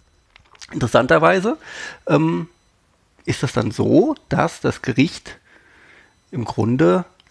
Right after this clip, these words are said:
ein, ein Urteil fällt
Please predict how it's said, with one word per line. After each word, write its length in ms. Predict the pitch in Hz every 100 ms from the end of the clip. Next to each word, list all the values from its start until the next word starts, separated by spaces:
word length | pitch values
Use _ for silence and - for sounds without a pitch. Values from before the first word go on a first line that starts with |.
| - _ _ _ _ - _ _ _
ein, 180 | - 113
ein 200 | - 123
Urteil 480 | 180 131 127 151 170
fällt 400 | - 190 214 320